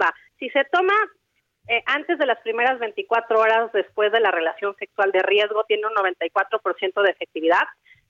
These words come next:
Si se toma después de cuarenta y ocho horas, disminuye a setenta y dos. Y si se toma después de setenta y dos horas,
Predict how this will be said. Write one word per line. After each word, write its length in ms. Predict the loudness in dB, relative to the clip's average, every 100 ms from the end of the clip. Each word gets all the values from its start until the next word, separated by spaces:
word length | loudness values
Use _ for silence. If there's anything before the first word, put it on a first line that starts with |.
| -6
Si 100 | -2
se 140 | -2
toma 380 | 0 0 0 0
después 320 | -2 -2 0 0
de 80 |
cuarenta 380 | 0 0 0 0
y 80 | 2
ocho 260 | 2 2 2
horas, 240 | 2 2 -2 -8
disminuye 540 | -4 -4 -4 -4 0 0
a 100 | 0
setenta 420 | -4 -6 -2 2
y 60 | 2
dos. 160 | 2 0 -6 -20 _
Y 120 | -16
si 160 | -14 -6
se 120 | -4
toma 360 | 0 0 0 0
después 420 | -2 -2 -2 0
de 140 | 0 -2
setenta 500 | -2 -2 -2 0 0
y 80 |
dos 200 | 2 0 0 0
horas, 320 | 2 2